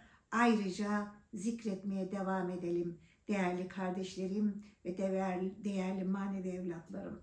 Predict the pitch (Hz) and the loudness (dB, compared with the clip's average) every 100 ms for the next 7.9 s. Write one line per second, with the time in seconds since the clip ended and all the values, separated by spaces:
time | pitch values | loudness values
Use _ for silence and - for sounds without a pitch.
0 | - - 269 254 - - _ _ _ - | -12 -4 2 2 0 -10 _ _ _ -4
1 | 285 277 277 285 277 277 - - 202 262 | 2 4 6 8 8 4 -10 -4 2 4
2 | 220 240 226 226 214 190 185 180 196 175 | 4 2 4 6 6 4 2 0 -2 -2
3 | - - - 220 190 202 190 185 185 180 | -6 -16 -6 0 2 4 2 2 -2 0
4 | 175 180 - 180 - 185 180 185 - - | 0 0 -2 -6 -4 -4 -4 -6 -12 -20
5 | - - 247 240 247 240 220 277 226 190 | -20 0 4 8 10 8 8 8 8 6
6 | 185 196 214 269 262 254 254 226 233 226 | 4 0 2 4 6 6 4 4 4 4
7 | 220 220 247 208 185 208 190 180 | 4 0 -2 -4 -4 0 0 -2